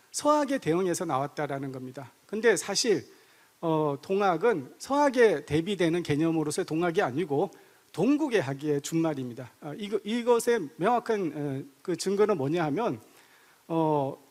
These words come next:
그 신문을 받을 때 천팔백육십사 년 일월부터 이제, 예, 이월 말까지 신문을 네 차례에 걸쳐서 봤는데요. 그때, 에, 경상감사가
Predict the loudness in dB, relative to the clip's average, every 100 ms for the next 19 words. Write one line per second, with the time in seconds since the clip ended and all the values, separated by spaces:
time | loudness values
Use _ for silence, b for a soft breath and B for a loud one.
0 | _ 0 2 2 2 4 4 4 2 -2
1 | -4 -6 -10 -12 _ _ -10 -6 -2 -2
2 | -2 -6 -18 _ 0 4 4 2 -2 -2
3 | -2 0 0 -2 -6 b b b b -4
4 | 0 2 0 -2 -2 -2 -2 -2 -4 -4
5 | -4 -2 4 4 4 2 -2 -2 -2 -2
6 | -2 0 2 2 2 2 2 2 0 -6
7 | _ -8 -6 -6 -6 -4 -2 0 0 0
8 | -2 -6 4 6 6 2 B B B B
9 | B -6 -4 0 0 2 2 2 2 0
10 | 0 0 0 -2